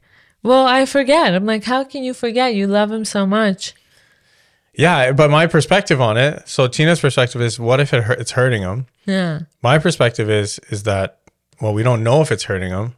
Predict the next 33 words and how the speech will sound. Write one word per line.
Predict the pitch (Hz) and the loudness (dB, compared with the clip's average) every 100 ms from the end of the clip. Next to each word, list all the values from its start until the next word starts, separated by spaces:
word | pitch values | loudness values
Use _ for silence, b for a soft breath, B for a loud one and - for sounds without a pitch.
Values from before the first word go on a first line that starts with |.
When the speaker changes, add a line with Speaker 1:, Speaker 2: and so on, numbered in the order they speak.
| _ _ _ - | _ _ _ -6
Speaker 2:
and | 107 101 95 - _ | -4 -4 -8 -16 _
he's | _ 110 | _ -8
stretching, | - - 123 139 113 104 - | -6 0 0 2 -2 -4 -6
and | 104 | -4
I | 101 | -6
feel | - 113 | -2 -2
like | 107 - | -2 -4
he | |
would | 104 95 | -10 -8
say | - 104 123 | -4 -4 -4
something. | - 98 - 98 117 _ _ - | -6 -10 -10 -10 -10 _ _ -6
Speaker 1:
Yeah. | 202 185 156 165 - | -2 0 -2 -6 -4
Speaker 2:
And | 123 | -2
it | 123 | 0
doesn't | 139 151 151 | 2 2 2
seem | - 175 151 | 0 0 2
Speaker 1:
Say | |
Speaker 2:
like | 131 | 4
it | 131 196 | 2 2
Speaker 1:
something | 220 214 | 2 2
like | 202 208 | 2 0
he | 226 | -2
talks. | 180 190 180 185 | 0 0 0 -2
Speaker 2:
or, | - 156 | 0 2
like, | 139 135 | 2 4
yeah, | 143 110 | 2 4
he | 123 | 2
would | 120 | 2
react | 110 107 110 117 - | 2 2 2 0 -4
in | |
a | 104 | -2
way | 104 104 | 0 0
that, | 101 92 - | 0 -4 -8